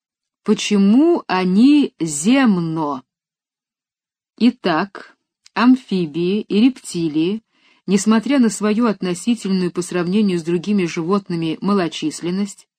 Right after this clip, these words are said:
несмотря на то, что большинство из них не имело тесного контакта с людьми, во всяком случае они не имели для человека практического значения, занимали достаточно места в их воображении.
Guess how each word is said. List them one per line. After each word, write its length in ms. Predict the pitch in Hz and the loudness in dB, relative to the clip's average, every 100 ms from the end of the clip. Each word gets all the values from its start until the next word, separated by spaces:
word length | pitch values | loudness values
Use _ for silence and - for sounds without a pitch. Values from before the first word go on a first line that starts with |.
| _ _ _ _ _ | _ _ _ _ _
несмотря 540 | 196 196 220 214 254 | -2 0 0 0 0
на 140 | 247 202 | 2 0
то, 180 | 240 240 | 0 -2
что 180 | - | -2
большинство 580 | 180 180 - 180 - 214 | -2 -2 -4 -6 -4 -2
из 200 | 226 180 | 0 2
них 220 | 202 202 | 0 0
не 160 | 190 185 | -2 -2
имело 280 | 185 214 175 | 0 0 -2
тесного 460 | - 214 196 160 151 | -2 -4 -4 -6 -6
контакта 640 | 165 165 - 151 - 139 | -6 -6 -4 -6 -6 -12
с 100 | - | -8
людьми, 540 | 175 175 151 143 160 _ _ _ _ _ _ | -4 -4 -6 -10 -10 _ _ _ _ _ _
во 100 | 156 | -8
всяком 360 | 151 190 185 180 | -4 -4 -4 -6
случае 380 | - 185 - 185 | -4 -4 -2 -2
они 160 | 180 | -2
не 200 | 180 208 | 0 2
имели 340 | 220 220 156 151 | 4 2 2 -4
для 280 | 147 160 | -4 -4
человека 500 | 147 175 170 180 208 | -4 -6 -4 -2 -4
практического 720 | - 175 180 175 139 - 160 165 | -6 -8 -6 -8 -10 -10 -8 -6
значения, 680 | 180 190 - 135 120 - - _ _ _ _ _ _ _ | -4 -6 -6 -8 -8 -10 -18 _ _ _ _ _ _ _
занимали 680 | 175 185 214 202 214 302 302 | -2 4 6 6 4 2 2
достаточно 880 | 208 180 - 202 247 262 - 226 226 | 0 -4 -4 -2 -2 -2 -6 -2 0
места 480 | 175 170 202 - 180 | 0 -2 -4 -4 -4
в 80 | |
их 160 | 156 165 | -6 -6
воображении. 880 | 170 160 160 151 131 120 104 98 | -6 -4 -6 -6 -8 -10 -10 -10